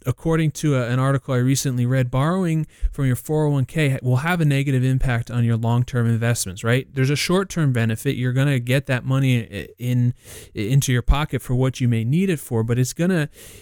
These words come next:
decrease your long-term growth because that money may not be participating in, in market, uh, upswings. Also, keep in mind, any interest on that loan is not gonna be tax d-, deductible. And the last piece, uh, you know, people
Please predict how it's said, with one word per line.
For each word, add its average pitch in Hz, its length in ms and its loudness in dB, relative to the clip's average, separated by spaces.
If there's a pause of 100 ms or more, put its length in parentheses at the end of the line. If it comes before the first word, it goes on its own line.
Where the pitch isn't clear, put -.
(480)
decrease 147 520 0
your 123 100 0
long-term 127 560 0
growth 156 320 -2
because 123 280 -4
that 139 180 0
money 139 260 0
may 131 180 2
not 127 200 -2
be 123 100 -2
participating 117 920 2
in, 113 100 0
in 113 240 -2
market, 120 560 0
uh, 101 260 0
upswings. 101 720 -2 (500)
Also, 180 300 0
keep - 240 -2
in 170 60 4
mind, 147 260 0
any 147 320 0
interest 160 380 -2
on 165 160 2
that 165 140 -2
loan 160 260 0
is 120 100 0
not 123 240 0
gonna 139 160 -2
be 131 140 0
tax 120 320 0 (320)
d-, 120 100 -2
deductible. 110 600 0 (500)
And 135 100 0
the 135 60 2
last 175 380 -2
piece, 147 280 0
uh, 123 120 -2
you 117 240 -4
know, 127 100 2
people 143 540 -2